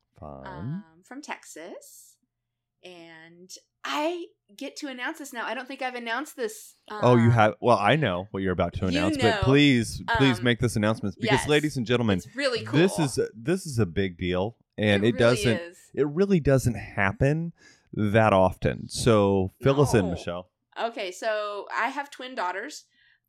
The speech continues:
Speaker 2: This daughter is the one that lives in Texas, is Amanda, and she has been, uh, she got pregnant a few years ago and unfortunately lost that one.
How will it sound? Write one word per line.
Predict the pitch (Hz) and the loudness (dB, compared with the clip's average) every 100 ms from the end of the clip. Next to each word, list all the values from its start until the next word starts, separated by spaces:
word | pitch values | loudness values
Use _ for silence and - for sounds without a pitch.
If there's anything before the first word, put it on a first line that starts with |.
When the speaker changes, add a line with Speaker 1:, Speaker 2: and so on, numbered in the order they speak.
| _ _ | _ _
Speaker 2:
This | 190 226 240 | -14 -12 -8
daughter | 240 220 226 233 - | -4 -4 -4 -8 -8
is | 202 202 | -12 -10
the | 196 | -14
one | 196 | -12
that | - | -12
lives | 202 | -14
in | 240 | -14
Texas, | 233 - 226 220 | -14 -16 -16 -18
is | 214 | -16
Amanda, | 208 180 175 190 220 233 | -16 -16 -12 -10 -8 -8
and | 185 | -12
she | 196 - 214 | -12 -14 -14
has | 220 214 | -14 -16
been, | - 196 185 190 185 - | -14 -16 -16 -20 -20 -16
uh, | 185 170 175 - | -14 -14 -18 -20
she | - 240 | -18 -10
got | 269 - _ _ | -10 -12 _ _
pregnant | 262 254 285 | -16 -16 -18
a | 285 | -20
few | 247 254 | -18 -12
years | 202 190 | -10 -12
ago | 196 175 180 185 | -14 -12 -12 -12
and | 185 | -16
unfortunately | 185 180 180 175 208 180 | -12 -12 -12 -16 -16 -12
lost | 170 165 - - | -10 -12 -14 -16
that | - - | -16 -16
one. | 170 214 | -18 -18